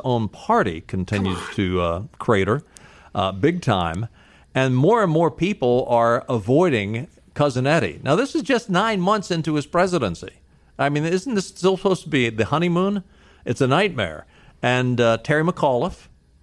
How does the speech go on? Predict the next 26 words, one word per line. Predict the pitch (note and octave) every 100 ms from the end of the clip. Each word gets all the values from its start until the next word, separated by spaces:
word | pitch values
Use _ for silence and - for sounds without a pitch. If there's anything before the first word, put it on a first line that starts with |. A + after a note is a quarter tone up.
| -
who's, | B2 G#2 A#2+
uh, | A2
running | G2+ A#2+ B2 B2+ C#3
for, | - B2 A2+ A2 A2
uh, | G#2
the | F#2+
governor | A#2 A#2+ A#2+ A#2
of, | G2+ F#2+ F#2+
uh, | F#2+ G2+
Virginia, | A2 G#2 A#2+ A2+ A2 D3+ - _ _ - _ - -
he | C#3 F3
is | C#3+ A#2+
now | C3 B2+ C3 -
avoiding | A2+ G2 G#2+ A#2+ A2 F#2+ G#2 G#2+ - _ -
Joe | A#2+ G#2+
Biden. | F#2 E2+ E2 A#2+
I | E3
mean, | B2+
he | C#3
used | G3 -
to |
be | C#3+ C3
Joe | C3+ C3
Biden's | B2+ B2+ A#2
best | A#2+ A#2+ -
buddy. | B2+ C#3 D#2